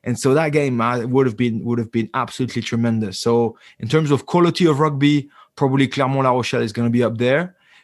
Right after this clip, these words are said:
In terms of, uh, tension, Castres Toulon is gonna be so tight that is going, you know, you will hear everybody's teeth sort of grinding at each other. But, uh, with a bit of crowd, Bayonne Stade would have been beautiful.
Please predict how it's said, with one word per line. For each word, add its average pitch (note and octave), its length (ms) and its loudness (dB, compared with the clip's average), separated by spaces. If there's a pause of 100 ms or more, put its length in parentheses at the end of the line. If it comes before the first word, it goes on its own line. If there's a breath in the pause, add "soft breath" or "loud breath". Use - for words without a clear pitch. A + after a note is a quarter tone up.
In B2 120 -2
terms C3+ 380 2
of, B2 400 0
uh, A2 480 0
tension, C#3+ 600 -2
Castres - 400 -4
Toulon C#3+ 320 2
is A2+ 40 -2
gonna A#2 160 -2
be A2 80 -2
so C#3+ 460 0
tight B2+ 480 -4
that A2+ 160 -2
is G#2+ 260 -6
going, A2+ 220 -4
you A#2+ 100 0
know, A#2 80 -2
you A2+ 200 0
will A2+ 140 -2
hear A#2+ 360 0 (180 loud breath)
everybody's B2 520 -2
teeth C#3+ 340 -2
sort A#2 240 -6
of G#2+ 100 -6
grinding B2+ 460 -2
at A2 80 -4
each A2 140 -4
other. B2+ 280 0 (720 loud breath)
But, B2 320 0
uh, A#2+ 80 -4
with C#3 560 2
a E3+ 60 6
bit D3+ 200 4
of A#2+ 160 2
crowd, A2 540 0
Bayonne A#2 380 0
Stade G2+ 320 -6
would G#2+ 140 -4
have G2+ 180 -6
been F#2+ 320 -6 (160)
beautiful. A2+ 560 -4